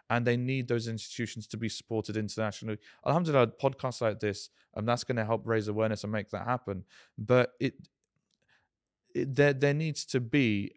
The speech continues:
a breaking of the main obstacle, which is Indian Muslims putting nation first, because that is what, that is the root of the political naivety. A deep, deep knee-jerk trust that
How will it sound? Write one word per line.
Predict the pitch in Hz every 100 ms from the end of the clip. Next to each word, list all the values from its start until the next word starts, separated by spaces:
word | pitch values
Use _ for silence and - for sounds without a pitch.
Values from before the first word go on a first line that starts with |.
| -
a | 110 107 107
breaking | 107 110 123 143 135 - 101 95 92 - _
of | 120 123 113
the | 117
main | 113 120 135 139 131
obstacle, | 127 123 - 104 - 98 87 90 _ -
which | 123 123 - -
is | 131 101 95 - - _ _ -
Indian | 143 143 139 135 131
Muslims | 131 - 110 104 101 - _
putting | 147 143 127 117
nation | 120 127 113 - 104
first, | - 107 90 - - _ _ -
because | 117 131 110
that | 143 151
is | 123 120
what, | 123 117 123
that | 139
is | 135
the | 120
root | 113 127 -
of | 113
the | 113
political | 120 110 -
naivety. | 107 110 113 104 95 90 - - _ 123
A |
deep, | 120 117 160 170 - 123
deep | 123 117 110 - - _ _
knee-jerk | 120 135 156 147 135 135 123 - - _ _ -
trust | - 143 101 - - - _ _ _
that | 107 117 113 107 -